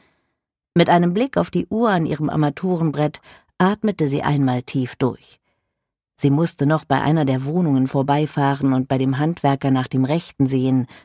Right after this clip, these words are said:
bevor sie die Mädchen in die Schule brachte. Charlie musste erst um halb zehn in der Krippe sein, da hatte sie also etwas Puffer. Heute sollte eine große Lieferung mit Küchenschränken kommen, und Rod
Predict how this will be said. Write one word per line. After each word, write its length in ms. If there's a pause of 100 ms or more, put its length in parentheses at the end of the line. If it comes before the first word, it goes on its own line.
bevor 280
sie 100
die 100
Mädchen 400
in 120
die 100
Schule 320
brachte. 480 (680)
Charlie 480
musste 300
erst 180
um 160
halb 280
zehn 300
in 100
der 100
Krippe 340
sein, 340 (320)
da 140
hatte 200
sie 140
also 220
etwas 340
Puffer. 420 (880)
Heute 220
sollte 360
eine 180
große 420
Lieferung 560
mit 180
Küchenschränken 760
kommen, 340 (400)
und 240
Rod 460